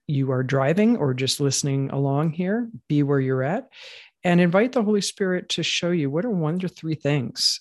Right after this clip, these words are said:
I'm gonna be talking for about a half an hour as the Holy Spirit guides. What are one to three things that the Holy Spirit wants you to remember and transfer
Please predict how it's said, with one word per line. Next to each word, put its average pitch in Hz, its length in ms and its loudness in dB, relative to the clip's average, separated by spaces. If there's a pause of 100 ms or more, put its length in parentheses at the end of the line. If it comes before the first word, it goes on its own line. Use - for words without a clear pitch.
(200)
I'm 139 100 -2
gonna 143 100 -4
be 139 100 -4
talking 143 380 -6
for - 100 -8
about 139 180 -4
a 127 40 -4
half 131 320 -6
an 131 80 -2
hour 127 440 -2 (120)
as 131 180 0
the 135 80 -2
Holy 131 180 -2
Spirit 127 380 -2
guides. 131 480 -4 (640)
What 202 180 4
are 254 60 4
one 170 260 6
to 175 80 4
three 151 300 -2
things 135 640 -4
that 139 200 -2
the 139 100 -4
Holy 139 220 2
Spirit 131 580 -2
wants 139 440 0
you 151 420 2
to 180 220 -2
remember 117 600 -4
and 147 160 0
transfer 165 760 -2